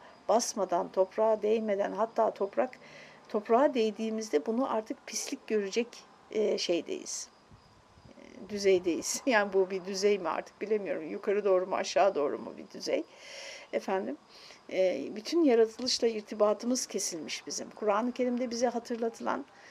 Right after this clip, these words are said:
e, ve gerçek nimet olarak zikredilen, bunu yeri geldikçe hep söylerim, e, işte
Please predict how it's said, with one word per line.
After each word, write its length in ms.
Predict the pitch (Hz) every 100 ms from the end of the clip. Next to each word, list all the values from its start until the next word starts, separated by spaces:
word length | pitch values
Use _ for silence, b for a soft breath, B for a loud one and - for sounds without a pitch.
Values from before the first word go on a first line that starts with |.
| B B -
e, 300 | 185 190 196
ve 80 | 196
gerçek 560 | 190 208 220 - 302 247
nimet 360 | 220 214 247
olarak 400 | 247 202 202 208
zikredilen, 640 | - 214 220 190 196 247 233
bunu 120 | 208
yeri 240 | 208 202
geldikçe 500 | 214 208 208 - 220
hep 140 | 214 226
söylerim, 440 | 208 196 - 277 - B B B B -
e, 480 | 117 92 113 107 80
işte 420 | - - 208 202